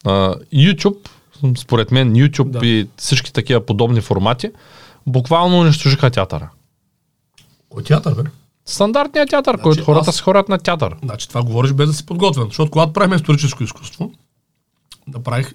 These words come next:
Speaker 2: имам ги в бизнес плана, мога да ти го пратя. Детайлна справка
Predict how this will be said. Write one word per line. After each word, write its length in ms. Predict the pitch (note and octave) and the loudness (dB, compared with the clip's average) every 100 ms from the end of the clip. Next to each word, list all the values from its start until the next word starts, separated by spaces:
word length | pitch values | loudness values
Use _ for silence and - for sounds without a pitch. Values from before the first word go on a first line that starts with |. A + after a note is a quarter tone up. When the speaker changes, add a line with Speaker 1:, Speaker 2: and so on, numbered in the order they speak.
| - | -6
Speaker 2:
имам 200 | A#2+ C3 | -2 0
ги 100 | D3+ | 2
в 140 | F#3+ G3+ | 0 0
бизнес 320 | B3 C#4+ C4 | 0 -2 0
плана, 220 | F3 C#3+ | 2 2
мога 120 | B2+ | 2
да 40 | C3+ | 0
ти 60 | |
го 100 | F3 | -2
пратя. 260 | F#3 F3+ - _ _ _ _ _ _ _ _ _ _ _ _ _ _ _ - | 0 -2 -4 _ _ _ _ _ _ _ _ _ _ _ _ _ _ _ -4
Детайлна 480 | C#3 B2+ A3+ B3+ | -2 2 2 2
справка 600 | - - D#3+ D#3+ D4+ F#4 | -2 0 0 0 -4 -6